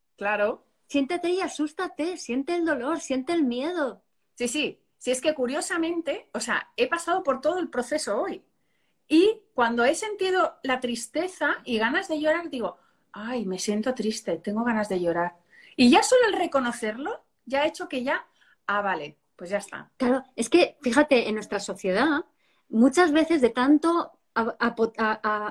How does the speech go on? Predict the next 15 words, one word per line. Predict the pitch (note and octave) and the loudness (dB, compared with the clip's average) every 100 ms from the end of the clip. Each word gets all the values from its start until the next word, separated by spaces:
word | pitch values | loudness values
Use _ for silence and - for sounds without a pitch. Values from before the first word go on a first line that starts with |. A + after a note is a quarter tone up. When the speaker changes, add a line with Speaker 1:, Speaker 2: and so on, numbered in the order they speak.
| - | -4
Speaker 2:
abotargar | G#3+ A3 A3 G#3+ A3 C#4 C#4+ B3 | -4 -2 0 0 2 4 4 0
y | A3+ | -8
taponar | G#3+ G#3+ G#3 G3+ G#3+ C4+ D4 | -6 -8 -6 -8 -4 -4 -2
las | A#3+ A3 | -4 -8
emociones, | G#3 G#3 G3 A#3 D4 D4 C4+ G#4+ - _ _ | -12 -12 -6 2 4 4 2 -6 -12 _ _
asociamos | A#3+ B3 A#3+ G3+ - C#4 D#4 C#4 F4+ - - _ _ _ _ | -2 0 -2 -2 2 4 6 4 0 -6 -18 _ _ _ _
la | - A#3+ | -2 0
expresión | A#3 - A3+ A3+ B3+ C#4+ | 0 0 0 0 4 6
emocional | D#4+ C4+ - A3+ B3 D4 - _ | 6 6 0 -2 0 -2 -2 _
inconscientemente | - A#3+ A3+ G#3 - C4+ D#4 C#4+ C#4+ | 2 4 4 0 2 4 4 4 2
con | D#4+ B3+ | 0 -2
locura. | G#3+ C#4 D#4 G3 - _ _ _ _ _ _ _ _ | 0 0 0 -2 -8 _ _ _ _ _ _ _ _
O | |
sea, | - F#3 | -2 0
Speaker 1:
Ujú. | E3+ | 0